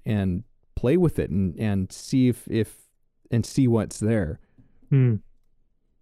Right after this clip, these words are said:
Speaker 2: Yeah, yeah, it's really, that's so much about what this is about, is just having the faith that if you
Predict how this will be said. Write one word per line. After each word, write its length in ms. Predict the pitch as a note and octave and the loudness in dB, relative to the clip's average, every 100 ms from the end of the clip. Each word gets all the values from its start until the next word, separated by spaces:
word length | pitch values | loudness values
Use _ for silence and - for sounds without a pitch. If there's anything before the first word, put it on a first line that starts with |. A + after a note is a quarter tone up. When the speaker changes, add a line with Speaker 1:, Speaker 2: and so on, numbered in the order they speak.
| _ - - | _ -16 -8
Speaker 2:
Yeah, 220 | C3+ C3 | -4 -2
yeah, 520 | C3 E3 D3 C3+ C#3 C#3+ | 0 2 2 4 2 -2
it's 160 | - | 0
really, 300 | D#3 D#3+ C#3+ | 2 4 4
that's 260 | C#3 C#3 C#3 | 2 0 0
so 180 | - D#3+ | 0 2
much 260 | D3 - | 2 0
about 280 | B2 A#2+ A#2+ | 0 0 -2
what 240 | B2+ B2 | -2 -2
this 220 | B2 A#2 B2 | -2 -4 -4
is 160 | A2 | -4
about, 320 | G#2 A2+ G2+ G2 | -2 -2 -4 -2
is 320 | C3 G#2 - _ _ _ _ _ _ _ _ _ - | -2 -2 -8 _ _ _ _ _ _ _ _ _ -4
just 220 | D3+ C#3+ | -2 0
having 260 | D#3+ D#3+ E3 | 0 2 2
the 80 | C#3+ | 2
faith 380 | - D3 C#3+ | 2 4 4
that 160 | - B2+ | 2 -2
if 140 | A#2 | 0
you 260 | C3 B2 | 2 2